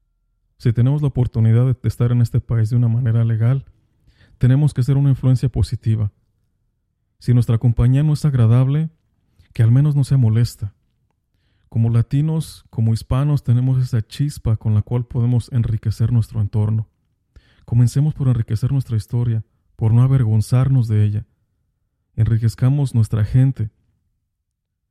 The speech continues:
Si conoces a alguno de estos personajes que se avergüenzan de su historia,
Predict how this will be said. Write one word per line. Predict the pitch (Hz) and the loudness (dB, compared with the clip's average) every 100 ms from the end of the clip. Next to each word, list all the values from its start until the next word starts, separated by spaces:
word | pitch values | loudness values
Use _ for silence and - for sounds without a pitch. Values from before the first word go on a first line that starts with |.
| _ _ _ _ _ _ | _ _ _ _ _ _
Si | - | -12
conoces | 131 135 170 202 170 | -4 -2 0 -2 -2
a | |
alguno | 127 123 151 | 0 2 0
de | 139 | 0
estos | 139 156 | 0 -4
personajes | - 117 110 120 139 139 - _ _ _ _ _ _ _ _ _ _ _ _ _ _ | -4 -2 0 0 0 -4 -8 _ _ _ _ _ _ _ _ _ _ _ _ _ _
que | 123 | -4
se | 110 | -2
avergüenzan | 107 110 117 135 135 131 | 0 0 2 0 0 -2
de | 110 | -2
su | 117 | -2
historia, | 107 123 123 120 117 | -4 -4 -2 -2 -4